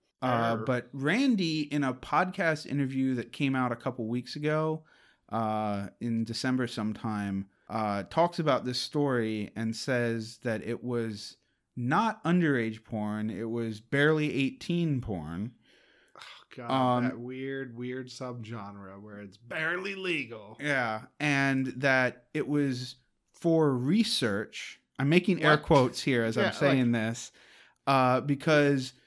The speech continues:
Speaker 1: he was a magician and he was researching it because that cam girl wasn't, pr-, it was, like, cam girl porn.
Speaker 2: Uh-huh.
Speaker 1: And, like, the cam girl wasn't, was doing magic tricks because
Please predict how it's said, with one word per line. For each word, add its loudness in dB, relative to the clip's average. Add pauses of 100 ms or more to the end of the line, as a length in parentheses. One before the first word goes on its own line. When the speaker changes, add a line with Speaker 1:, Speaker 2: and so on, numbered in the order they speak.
(200)
Speaker 1:
he 0
was 6
a 4
magician 2 (420)
and 2
he 0
was 0
researching 0
it 0
because -2 (540)
that 0
cam 2
girl 4
wasn't, 2
pr-, -6 (100)
it 4
was, 4
like, -2
cam 0
girl 0
porn. -4
Speaker 2:
Uh-huh. -2
Speaker 1:
And, 4
like, 2
the 0
cam 0
girl 2
wasn't, 2
was 0
doing 2
magic 4
tricks -4
because 2